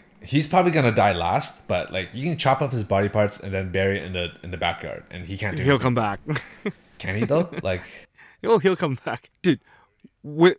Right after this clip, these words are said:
Speaker 2: with the explosion, his body was, like, supposedly in pieces on top of being on fire.
Speaker 1: No, it didn't s-, it didn't show that his body was in pieces.
Speaker 2: It didn't
Speaker 1: Just
Speaker 2: show
Speaker 1: the
Speaker 2: it. Of course, not in the anime, you crazy. <laughs>
Speaker 1: Is it in the
Speaker 2: They
Speaker 1: manga that his body's in pieces?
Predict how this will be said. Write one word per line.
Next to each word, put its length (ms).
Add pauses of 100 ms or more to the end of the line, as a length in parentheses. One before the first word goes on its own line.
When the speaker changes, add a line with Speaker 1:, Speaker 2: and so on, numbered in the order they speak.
(120)
Speaker 2:
with 640
the 80
explosion, 520
his 140
body 340
was, 140
like, 120
supposedly 720
in 140
pieces 640 (1040)
on 160
top 180
of 140
being 160
on 100
fire. 480 (680)
Speaker 1:
No, 360
it 180
didn't 180
s-, 380
it 100
didn't 180
show 260
that 140
his 120
body 220
was 140
in 80
pieces. 320
Speaker 2:
It 100
didn't 140
Speaker 1:
Just 80
Speaker 2:
show 80
Speaker 1:
the 60
Speaker 2:
it. 40
Of 100
course, 260
not 120
in 120
the 80
anime, 200
you 120
crazy. 480 (200)
<laughs> 180
Speaker 1:
Is 180
it 100
in 80
the 80
Speaker 2:
They 40
Speaker 1:
manga 320
that 180
his 140
body's 380
in 60
pieces? 420